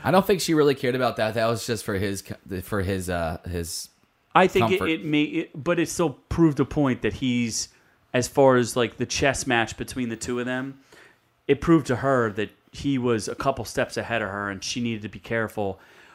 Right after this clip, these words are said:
Speaker 2: Although the interesting thing too is, you know how, like, Walter White eventually goes full homicidal and, and doesn't care and is willing to take life. M-,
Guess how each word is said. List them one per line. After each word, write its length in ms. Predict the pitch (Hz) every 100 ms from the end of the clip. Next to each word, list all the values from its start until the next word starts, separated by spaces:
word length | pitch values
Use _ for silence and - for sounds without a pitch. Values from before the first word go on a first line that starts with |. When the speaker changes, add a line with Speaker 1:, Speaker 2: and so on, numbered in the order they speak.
| - _
Speaker 2:
Although 280 | 156 160 175
the 120 | 170
interesting 480 | 180 170 180 196 165
thing 180 | 175 165
too 300 | - 180 147
is, 320 | 123 110 - _ _ _ _ _ 147
you 220 | 127 147
know 240 | 147 143
how, 200 | 135 135
like, 220 | 127 123 113
Walter 320 | 131 131 131
White 320 | 117 123 120
eventually 460 | 110 113 104 120 107
goes 720 | 113 110 104 101 98 - - _ _ _ _ _ _
full 280 | - 135 107
homicidal 720 | 117 107 - 117 107 104 98
and, 180 | 92 -
and 100 | 110
doesn't 320 | - 110 101
care 540 | - 117 110 101 95 90 _ _ _
and 100 | 113
is 100 | 113
willing 260 | 107 113 110
to 60 | 101
take 300 | - 101 -
life. 460 | 110 113 101 - _ _ _ _ _ _
M-, 160 | 120 127